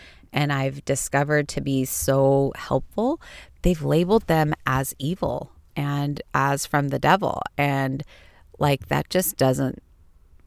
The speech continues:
doesn't resonate with me as truth. Um, I've noticed when people don't understand something, they want to just put it in the category of bad rather than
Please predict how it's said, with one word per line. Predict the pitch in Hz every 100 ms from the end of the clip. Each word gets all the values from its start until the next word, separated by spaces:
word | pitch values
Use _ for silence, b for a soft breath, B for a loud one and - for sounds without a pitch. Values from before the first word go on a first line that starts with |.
| - - -
doesn't | 135 147 -
resonate | - 135 139 156 170 147
with | 143 -
me | 139 131
as | 127 -
truth. | - - 135 180 370 - - B B B B B
Um, | 147 143 135 127 127 - -
I've | 143 143
noticed | 139 139 139 180 208 -
when | 147 143
people | - 147 - 139
don't | 127 - 135 139 139 - - -
understand | 135 127 127 - - 120 127 160
something, | - 220 226 247 247 254 - b b b b b -
they | 131 131 139 135 135 135 131 - - - -
want | 123 131 143 143 -
to | -
just | 123 123 - -
put | - 135
it | 135 127
in | 120
the |
category | - - 123 135 - 71 - -
of | 127 127 - _
bad | 117 120 78 147 - b b b b -
rather | 147 180 240 240
than | 160 151 143 135 147